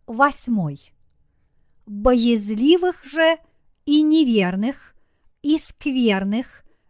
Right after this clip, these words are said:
и убийц, и любодеев, и чародеев, и идолослужителей, и всех лжецов,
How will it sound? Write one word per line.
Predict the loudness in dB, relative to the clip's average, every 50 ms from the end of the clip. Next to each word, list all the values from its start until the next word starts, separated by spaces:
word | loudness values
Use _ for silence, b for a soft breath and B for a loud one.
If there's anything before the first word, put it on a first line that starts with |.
| _ _ _
и | -2 -2 -2 -2 -4
убийц, | -2 -2 -2 -2 -2 -4 -4 -4 -6 -8 -12 -16 -20 -20 -20 _ _ _ _ _ _ _ _ _ _
и | -2 -2 0 0 0
любодеев, | 0 0 -2 0 4 4 4 4 4 0 -2 0 0 0 2 0 -2 -4 -6 -20 -20 _ _ _ -20 -20 _ _ _ _ _ _
и | -2 -2 -2
чародеев, | -2 -2 0 0 2 4 2 2 2 0 -2 -2 -2 0 -2 -4 -4 -6 -10 -18 -20 _ _ _ _ _ _ _ _
и | _ 0 0 0 0 -2 -6 _ _
идолослужителей, | 0 0 0 2 4 2 2 2 2 -4 -6 -8 -2 -2 -2 -2 -2 -2 -4 -4 -4 -4 -6 -6 -4 -4 -6 -6 -10 -16 _ _ _ _ _ _ _ _ _
и | -2 -2 -2
всех | -2 -4 -6 -6 -4 -4 -4 -4 -4 -6 -12
лжецов, | -10 -6 -4 -4 -4 -4 -4 -6 -6 -2 0 0 2 2 0 -2 -6